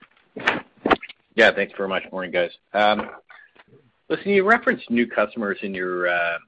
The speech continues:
in your press release, and just wondering, uh, how significant that is, what, what the new customers would make up of,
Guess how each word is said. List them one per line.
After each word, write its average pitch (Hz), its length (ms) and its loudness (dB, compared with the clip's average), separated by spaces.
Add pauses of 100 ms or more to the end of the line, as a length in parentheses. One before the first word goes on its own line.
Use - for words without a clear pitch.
(140)
in 95 120 -10
your 87 100 -10
press 92 260 -4
release, 85 320 -6
and 98 140 -10
just 123 180 -14
wondering, 90 420 -6
uh, 82 500 -2 (320)
how 104 280 0 (120)
significant 85 500 -6
that 87 180 0
is, 90 300 -2
what, 92 260 -4
what 85 240 -10
the 90 60 -8
new 82 180 -10
customers 82 560 -8
would 85 160 -10
make 82 220 -8
up 78 200 -6
of, 80 180 -12